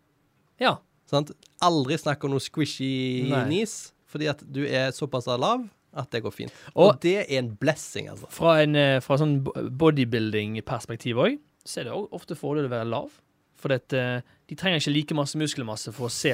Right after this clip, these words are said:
Speaker 1: litt mer buff ut, da. Ja, men det er sant. De har mindre frame å bygge på, da.
Speaker 2: Jeg så et bilde,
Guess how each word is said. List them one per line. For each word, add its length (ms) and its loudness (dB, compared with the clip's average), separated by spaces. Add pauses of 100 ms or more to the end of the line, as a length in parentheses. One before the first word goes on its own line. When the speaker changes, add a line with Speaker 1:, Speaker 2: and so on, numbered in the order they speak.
Speaker 1:
litt 80 -4
mer 240 -4 (400)
buff 320 4
ut, 160 -8
da. 140 -2 (420)
Ja, 80 8
men 80 10
det 80 8
er 60 -2
sant. 260 6
De 80 6
har 80 8
mindre 240 6
frame 400 6
å 20 -2
bygge 300 2
på, 80 -2
da. 140 -2 (340)
Speaker 2:
Jeg 140 -12
så 180 -2
et 160 -4 (100)
bilde, 460 -2